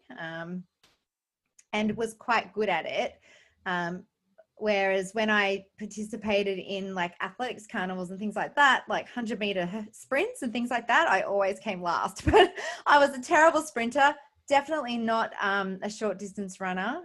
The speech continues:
And, um, but I'd always do really well at the cross country and always did really well at the long distance events, like your eight hundred meters and so on. And,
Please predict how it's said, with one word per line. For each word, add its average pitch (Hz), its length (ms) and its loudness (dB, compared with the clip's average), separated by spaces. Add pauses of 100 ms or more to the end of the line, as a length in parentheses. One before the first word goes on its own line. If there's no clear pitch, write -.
And, 185 580 -4 (440)
um, 190 320 0
but 214 140 2
I'd 208 160 4
always 226 480 2
do 220 160 -6
really 220 200 -2
well 196 240 2
at - 120 0
the 202 60 -6
cross 196 220 -8
country 185 380 -6
and 180 120 -4
always 180 500 -2
did 175 200 -6
really 185 200 -2
well 175 180 0
at 156 120 -4
the 180 60 -6
long 170 240 -2
distance 175 420 -8
events, 165 300 -8
like 160 160 -8
your - 100 -8
eight 160 140 -6
hundred 160 260 -8
meters 143 420 -10
and 143 220 -12
so 170 220 -4
on. 160 220 -4
And, 156 160 -12